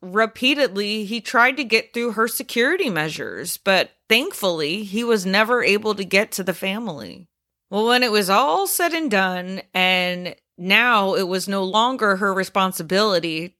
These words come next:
to pay for the visitations anymore, he stopped having them. I guess he decided that they weren't as important as he thought they were,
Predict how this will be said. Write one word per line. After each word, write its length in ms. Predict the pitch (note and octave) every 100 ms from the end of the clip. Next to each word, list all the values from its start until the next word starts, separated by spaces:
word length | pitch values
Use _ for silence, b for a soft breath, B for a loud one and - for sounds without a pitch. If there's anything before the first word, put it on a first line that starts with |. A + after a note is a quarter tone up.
| -
to 100 | E3+
pay 320 | - F#3+ F#3
for 200 | - F3+
the 100 | E3
visitations 760 | F#3 E3 D3 A#3+ F4 G3 F3
anymore, 640 | E3 D#3+ D#3 D3 D3 D#3 - _ _ _
he 180 | - E4+
stopped 420 | F#4 - G#3+ -
having 440 | - F#3 E3 B2 G2+
them. 340 | E2+ G1+ - _ _ _ _ _ _ -
I 100 | G3+
guess 240 | A#3+ A#3
he 120 | C#4+
decided 640 | A3+ A3 G#3+ G3 F#3+ F#3
that 320 | F#3+ F3 C#3 -
they 160 | G3
weren't 280 | F#3 G3 F#3+
as 160 | F#3 E3
important 640 | D#3 - F3 - D#3 C3+
as 220 | B2+ D3
he 120 | D3+
thought 360 | D#3 D#3 C#3+ -
they 180 | C#3+ -
were, 420 | F#2 D#2+ F3